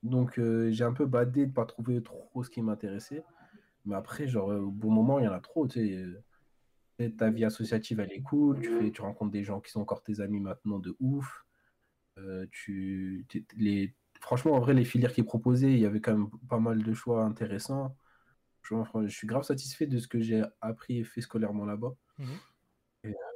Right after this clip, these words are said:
Speaker 1: euh, donc, euh, non, c'est que des bons moments, tu vois.
Speaker 2: T'as, t'as fait un peu
Speaker 1: Il y
Speaker 2: de
Speaker 1: a
Speaker 2: vie
Speaker 1: beaucoup, beaucoup
Speaker 2: associative,
Speaker 1: de
Speaker 2: euh, à, dans ton école ?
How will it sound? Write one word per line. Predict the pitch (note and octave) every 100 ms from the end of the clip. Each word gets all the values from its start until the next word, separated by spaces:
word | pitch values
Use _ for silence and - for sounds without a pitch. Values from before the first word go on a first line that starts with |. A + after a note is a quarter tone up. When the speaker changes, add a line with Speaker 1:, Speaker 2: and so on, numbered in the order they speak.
| F2+
Speaker 1:
euh, | E2 F#2
donc, | F2+ G2+ -
euh, | F#2 F2+ F#2 G2
non, | B2+
c'est | F#3+ -
que | G#2+
des | A2
bons | F#2 F#2
moments, | B2+ D#3+
tu | C3
vois. | _ _
Speaker 2:
T'as, | D3+
t'as | C#3 C3
fait | D3
un | C#3
peu | -
Speaker 1:
Il |
y |
Speaker 2:
de | B2+
Speaker 1:
a | D3
Speaker 2:
vie |
Speaker 1:
beaucoup, | D3+
beaucoup | -
Speaker 2:
associative, | - A3
Speaker 1:
de | F#3+
Speaker 2:
euh, | F3 E3+ E3+ E3 E3 D#3+ D#3 D#3 D#3+
à, |
dans | D#3
ton | D3+ D#3
école ? | D#3+